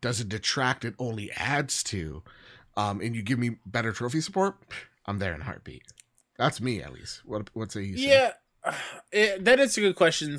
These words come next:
Speaker 2: 'cause some games I'm super excited for, like,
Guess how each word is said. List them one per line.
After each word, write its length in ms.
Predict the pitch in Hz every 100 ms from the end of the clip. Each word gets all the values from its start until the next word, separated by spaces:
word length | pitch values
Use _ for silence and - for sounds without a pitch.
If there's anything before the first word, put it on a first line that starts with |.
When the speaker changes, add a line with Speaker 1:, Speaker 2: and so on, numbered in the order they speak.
| -
Speaker 2:
'cause 220 | - 156
some 220 | - 190
games 280 | 190 170 151
I'm 140 | 143
super 420 | 131 - 156 156 143
excited 480 | 131 - 127 120
for, 420 | - 123 117 113 113
like, 320 | 123 117